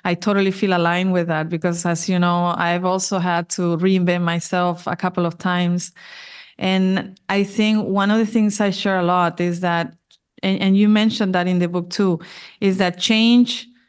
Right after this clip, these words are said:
might be harder when things are going well. And you put an example of someone, a, a,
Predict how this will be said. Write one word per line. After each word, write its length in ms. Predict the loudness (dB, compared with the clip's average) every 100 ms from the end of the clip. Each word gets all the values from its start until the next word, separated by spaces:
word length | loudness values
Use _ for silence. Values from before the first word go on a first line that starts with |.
| _ _
might 280 | 0 2 2
be 100 | 0
harder 680 | 0 2 2 2 2 2 2
when 180 | 0 0
things 300 | 0 0 0
are 80 | 0
going 360 | 0 0 0
well. 360 | 0 2 0 -2
And 180 | -2 -2
you 80 |
put 200 | 0 -2
an 120 | 0 0
example 540 | -2 -2 -2 0 -2
of 100 | -2
someone, 400 | -2 -2 0 -2
a, 480 | -2 -4 -4 -6
a, 40 | -6